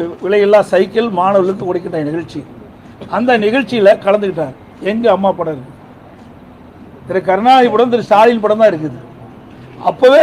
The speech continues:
பி டீம் வேலையை ஆரம்பிச்சிட்டார். இது பாருங்க, இது சைக்கிள் கொடுக்குற அந்த குழந்தைகள் அமர்ந்திருக்கின்ற காட்சி, அதுல படம் இதுல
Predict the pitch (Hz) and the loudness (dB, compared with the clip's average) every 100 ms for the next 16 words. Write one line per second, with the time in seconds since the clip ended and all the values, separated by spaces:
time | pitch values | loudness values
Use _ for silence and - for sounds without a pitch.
0 | - 262 269 254 254 220 226 233 202 220 | 2 -2 -4 -4 -4 0 2 2 2 0
1 | 226 147 190 139 - - - - - - | 0 -4 -6 -6 -8 -20 -20 -20 -20 -20
2 | - - 156 170 196 196 208 285 - - | -20 -18 -10 -2 0 0 -4 -6 -10 -18
3 | - - - - - - 165 - 202 214 | -20 -20 -20 -20 -16 -12 -6 0 0 0
4 | 196 - 180 185 196 139 165 160 - 180 | -4 -4 -4 2 2 0 -6 -6 -4 -4
5 | 190 165 180 - - - - 185 190 175 | -2 -4 -6 -8 -20 -18 -10 -8 -6 -8
6 | 165 156 - 170 180 185 202 - - - | -8 -10 -8 -6 -6 -6 -6 -8 -20 -20
7 | - - - - - 175 175 156 190 214 | -20 -20 -20 -20 -8 -2 -2 0 4 4
8 | 233 - - - - - - - - - | 2 -6 -20 -20 -20 -20 -20 -20 -20 -20
9 | - - - - 180 190 | -20 -20 -20 -10 -2 0